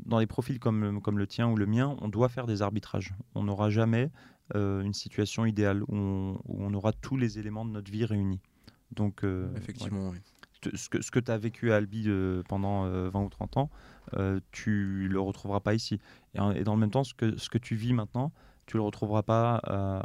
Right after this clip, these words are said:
Speaker 1: à Albi. Donc, euh, choisir, c'est, euh, c'est, euh, finalement, euh, oublier une partie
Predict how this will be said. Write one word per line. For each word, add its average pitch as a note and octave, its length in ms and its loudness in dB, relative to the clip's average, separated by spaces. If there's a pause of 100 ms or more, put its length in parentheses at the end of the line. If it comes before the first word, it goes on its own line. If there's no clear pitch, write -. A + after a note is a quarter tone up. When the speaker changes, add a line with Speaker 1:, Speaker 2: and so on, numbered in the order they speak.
Speaker 1:
à G#2 120 2
Albi. G2+ 280 0 (400)
Donc, G#2+ 320 2
euh, A2 400 2 (540)
choisir, B2+ 560 2
c'est, A#2+ 340 2
euh, G#2+ 380 -2
c'est, A2 340 2
euh, G2 720 0 (140)
finalement, A2 720 2
euh, G2 500 0 (920)
oublier A#2 440 2 (220)
une A2 120 4
partie G#2+ 380 -2